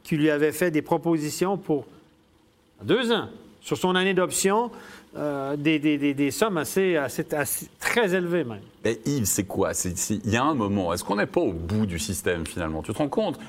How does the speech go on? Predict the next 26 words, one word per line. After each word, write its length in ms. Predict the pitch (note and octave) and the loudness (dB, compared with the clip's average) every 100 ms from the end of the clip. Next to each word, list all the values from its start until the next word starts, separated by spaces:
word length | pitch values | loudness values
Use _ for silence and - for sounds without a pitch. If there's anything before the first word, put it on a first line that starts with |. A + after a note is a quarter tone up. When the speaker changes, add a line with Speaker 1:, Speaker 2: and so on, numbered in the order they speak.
| - | 0
Speaker 2:
Là, 100 | D#3 | 0
on 80 | D3 | 0
signe 260 | - E3+ | 0 2
un 120 | C3+ | 2
joueur, 280 | B2+ C3+ G2+ | 2 2 2
quoi, 120 | F#2+ | 0
deux 240 | F2+ C3+ C3 | 0 0 2
ans 80 | C#3 | 2
à 40 | |
l'avance, 380 | B2+ E3 F#3+ - | 2 0 -2 -4
enfin 140 | F#2 | -4
une 120 | F#2 A#2+ | 0 2
année 160 | C#3 | 2
et 40 | C3+ | 0
demie 180 | C3+ | 0
à 60 | B2+ | 0
l'avance. 460 | A#2 F3 A#3 - - - - - | 0 0 -2 -8 -16 -20 -20 -8
Ça 120 | - | -2
veut 20 | |
dire 120 | C3 B2+ | 0 2
qu'après, 260 | C3 A#2 | 2 2
ça 120 | A2+ | 0
sera 140 | - G2+ | 0 0
quoi ? 180 | - D2 | 0 0
Deux 300 | A#2 C#3 E3 | 0 2 0
ans, 320 | E3+ F3 | 0 -2